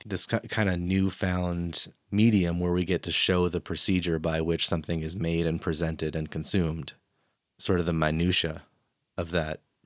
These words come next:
procedure, means you get to see it as, like, it's not all just marketing. It's not all just, like, some company that wants the bottom line and, and wants, you know, the profit,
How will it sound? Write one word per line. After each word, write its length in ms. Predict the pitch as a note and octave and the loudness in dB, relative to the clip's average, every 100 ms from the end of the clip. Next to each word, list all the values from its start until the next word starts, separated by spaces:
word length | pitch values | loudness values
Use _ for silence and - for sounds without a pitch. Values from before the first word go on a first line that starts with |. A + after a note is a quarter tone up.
| _ _ _ | _ _ _
procedure, 560 | - - G#2 F2 D#2 D#2 - - - _ _ _ _ | -16 -2 0 2 0 -6 -16 -20 -20 _ _ _ _
means 420 | - A2+ C3 A#2+ G2+ | 2 4 6 6 4
you 80 | |
get 180 | F#2+ A2 | 4 2
to 60 | F2+ | 2
see 320 | - A2+ F#2+ | 0 2 2
it 100 | F#2 | 2
as, 340 | F2 F2+ E2 | 2 0 -2
like, 220 | G#2 F#2+ - | -4 -4 -2
it's 200 | G2+ A2+ | -2 0
not 220 | C#3+ G2 | 0 2
all 160 | E2 | 2
just 240 | E2+ F2 - | 2 -2 0
marketing. 520 | E2 D2+ D#2+ C2 G#1 - _ _ _ | -2 0 -4 -6 -12 -16 _ _ _
It's 200 | F#2 - | -4 0
not 220 | A2 G#2+ | 2 2
all 240 | F2+ E2+ E2+ | 2 0 2
just, 280 | F2+ E2 F2+ | 0 -2 0
like, 420 | D#2+ D#2+ - - _ _ _ _ _ - | 0 -2 -8 -18 _ _ _ _ _ -6
some 380 | - F#2+ F#2+ | 0 2 2
company 440 | F#2 F#2+ F2+ F2+ F2 | 0 -2 0 0 0
that 200 | E2+ E2+ | -2 0
wants 260 | E2+ E2 | -2 -2
the 100 | - | -6
bottom 340 | E2+ D#2+ E2 D#2+ | -4 -2 -2 -6
line 340 | E2 F2 - - _ _ _ _ _ - | -6 -6 -10 -14 _ _ _ _ _ -4
and, 200 | F2 F2+ | -2 -2
and 200 | F2 E2 | -2 0
wants, 520 | E2 E2 D#2 - - - | 0 0 -2 -8 -8 -6
you 100 | E2+ | -6
know, 220 | D#2 D#2 | -6 -6
the 100 | F2 | -6
profit, 520 | - F2 E2 D#2 - | 0 0 0 -2 -6